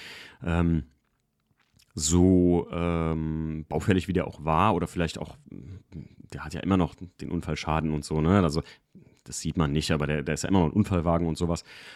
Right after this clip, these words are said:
So, ähm, sehr liebe ich das Fahrzeug auch. Also gerade jetzt, wo ich den Class zwei hab und endlich ein Auto hab, wo ich wirklich viel dran basteln kann und eins, wo ich wirklich,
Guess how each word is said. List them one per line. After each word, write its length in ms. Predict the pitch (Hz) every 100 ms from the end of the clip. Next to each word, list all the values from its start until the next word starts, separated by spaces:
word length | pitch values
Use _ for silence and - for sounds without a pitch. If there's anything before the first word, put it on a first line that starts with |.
| -
So, 560 | - 78 90 92 92 95
ähm, 460 | 92 87 87 87 87 -
sehr 260 | 80 98
liebe 220 | 95 113
ich 80 | 98
das 140 | 80 -
Fahrzeug 340 | 76 73 69
auch. 240 | - - -
Also 220 | 80 82
gerade 360 | 85 87 101 117
jetzt, 240 | 107 -
wo 80 | 101
ich 80 | 95
den 120 | 92
Class 320 | - 90 -
zwei 320 | - - 101
hab 140 | 87 -
und 120 | 78
endlich 200 | 87 95
ein 80 | 90
Auto 340 | 82 95 101
hab, 140 | 92 -
wo 140 | 87
ich 100 | 82
wirklich 240 | 82 85
viel 320 | - - 107 117
dran 220 | 85 78
basteln 340 | 110 - 80
kann 300 | 73 71 82
und 200 | - 82
eins, 280 | - 87 -
wo 120 | 87
ich 140 | 87 -
wirklich, 320 | 85 92